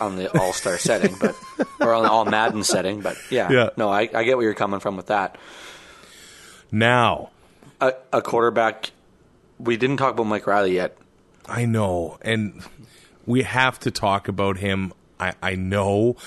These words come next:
Speaker 2: and we will get there right away.
Speaker 1: <laughs> Okay, okay.
Speaker 2: I know. We, we do have to talk about a quarterback that didn't see the field in this one.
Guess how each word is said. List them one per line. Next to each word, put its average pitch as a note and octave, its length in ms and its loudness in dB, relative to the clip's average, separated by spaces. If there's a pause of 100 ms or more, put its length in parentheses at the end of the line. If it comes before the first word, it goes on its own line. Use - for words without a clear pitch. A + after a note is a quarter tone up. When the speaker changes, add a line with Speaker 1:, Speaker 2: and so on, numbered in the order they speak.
(160)
Speaker 2:
and F#2+ 180 0
we G#2+ 80 4
will A2 220 2
get A2+ 220 0
there A2+ 160 4
right G#2+ 240 2
away. G2 640 2
Speaker 1:
<laughs> G2 60 2
Okay, G#2 560 4
okay. G2 460 0 (160)
Speaker 2:
I G2 340 -2
know. F#2+ 720 2
We, A#2 220 0
we A#2+ 120 0
do C#3+ 200 4
have G2 560 2
to A2 100 0
talk G#2+ 340 0
about G#2+ 220 2
a G#2 60 0
quarterback G2+ 640 0
that F#2 180 -4
didn't G2+ 300 -2
see A2 220 0
the F#2 120 -4
field C#3 480 2
in A2 140 2
this G#2 260 -2
one. G2+ 320 0